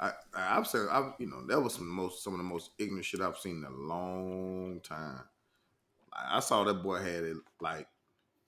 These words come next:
where he was at, I know them bottles five something, easy. Maybe even six now. So,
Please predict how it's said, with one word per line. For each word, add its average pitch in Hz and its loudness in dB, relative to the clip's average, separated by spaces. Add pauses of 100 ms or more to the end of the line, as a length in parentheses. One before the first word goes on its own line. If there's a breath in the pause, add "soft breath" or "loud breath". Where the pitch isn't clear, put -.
(160)
where 104 6
he 139 12
was 135 8
at, 135 10
I 107 6
know 113 8
them 107 6
bottles 85 2
five 78 2
something, 67 -10 (140)
easy. 87 -8 (540)
Maybe 113 6
even 85 0
six - -2
now. 73 -10 (960)
So, 95 2